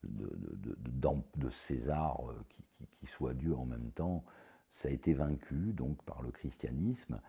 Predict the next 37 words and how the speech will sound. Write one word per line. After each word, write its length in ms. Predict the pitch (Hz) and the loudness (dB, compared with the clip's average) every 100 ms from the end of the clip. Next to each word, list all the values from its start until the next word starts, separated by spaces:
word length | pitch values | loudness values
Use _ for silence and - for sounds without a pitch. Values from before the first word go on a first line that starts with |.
| - - - | -16 -16 -6
et, 280 | - 107 160 | 6 10 12
euh, 640 | 165 87 82 73 69 71 67 | 12 12 10 8 6 4 4
ben, 400 | 73 101 110 85 - - | 8 8 8 2 -6 -18
c'est 220 | - - | 4 8
revenu 480 | 107 107 95 85 95 | 10 10 8 6 6
aujourd'hui, 760 | 110 71 - 69 87 147 165 | 6 4 2 2 4 4 4
euh, 120 | 87 - - - 82 | 4 2 -2 -6 0
mais 60 | |
c'est 180 | 82 117 | 6 10
revenu 720 | 113 104 107 139 180 156 95 - - - - | 12 12 10 8 8 8 6 2 -18 -6 2
d'une 160 | 82 | 4
façon 420 | 78 82 - 104 | 6 4 6 4
assez 300 | 69 67 80 | 2 2 2
amusante, 520 | 69 73 78 110 123 76 | 4 4 4 4 4 2
c'est 200 | 71 65 | -2 0
que, 340 | 90 95 - - - - - _ _ _ _ _ - | 4 4 2 -4 -20 -20 -20 _ _ _ _ _ -14
regardez 400 | - - - 65 | -6 -6 -4 -6
bien 320 | 62 85 65 | -2 -2 -2
tous 120 | - - | -6 -12
ces 220 | - 58 | -8 -8
grands 300 | 53 - 60 - - _ - - _ _ - - | -6 -6 -8 -10 -20 _ -20 -20 _ _ -20 -18
stars 540 | - - - 73 - - | -18 -4 2 2 2 -6
de 60 | |
la 140 | 62 - - | -8 -8 -6
télé, 240 | - - - | -2 -2 -2
ils 80 | 87 | -8
se 80 | |
prennent 240 | - 147 92 | 2 4 4
vraiment 400 | 69 90 113 90 | 6 6 6 4
pour 240 | - 64 | 4 2
des 140 | 64 62 | 2 0
dieux. 280 | 64 71 - - - - | 0 0 -2 -10 -14 0
Oui, 180 | 85 110 | 4 4
parce 200 | 78 - | 2 2
que 80 | |
maintenant, 320 | 78 85 98 123 | 4 6 6 2
cette, 320 | - 73 | 0 2